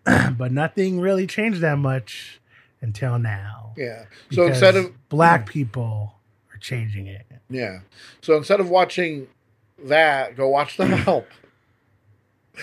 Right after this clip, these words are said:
Speaker 1: Which, no, don't, don't go watch The Help. Go watch something like When They See Us or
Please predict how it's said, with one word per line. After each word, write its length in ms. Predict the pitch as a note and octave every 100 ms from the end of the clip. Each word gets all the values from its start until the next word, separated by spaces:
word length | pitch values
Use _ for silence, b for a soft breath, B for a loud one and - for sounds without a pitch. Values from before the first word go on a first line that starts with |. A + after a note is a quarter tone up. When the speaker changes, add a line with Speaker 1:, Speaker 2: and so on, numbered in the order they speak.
| B B B B -
Speaker 1:
Which, 280 | B2 - C3+
no, 300 | C3 F#2+ -
don't, 300 | B2+ B2 B2+
don't 180 | B2+ B2
go 100 | A2
watch 220 | A2 G2+
The 60 | A2
Help. 160 | G#2+
Go 120 | C3+ F3
watch 280 | F#3 F#3
something 300 | - F3+ F3+
like 320 | E3+ D#3+ - _ b b
When 140 | C#3+ D#3+
They 120 | D#3+
See 260 | - E3 B2
Us 300 | G#2 G2 -
or 680 | A2+ A2+ A2+ A2 G#2+ G#2